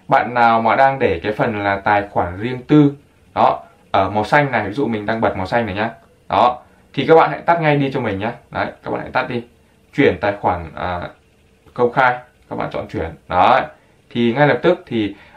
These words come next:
à, cái, ừm, cái phần tài khoản riêng tư của các bạn đã được tắt và mở sang chế độ công khai để cho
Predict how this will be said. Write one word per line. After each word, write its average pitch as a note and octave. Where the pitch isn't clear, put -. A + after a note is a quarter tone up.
à, G2
cái, G#2+
ừm, A2+
cái A#2+
phần A2
tài G2+
khoản F#2+
riêng A#2+
tư C3+
của F2+
các G2+
bạn B2
đã A#2
được A#2+
tắt D3
và F#2
mở F2
sang A2+
chế G#2+
độ B2
công A#2+
khai C3
để A2
cho B2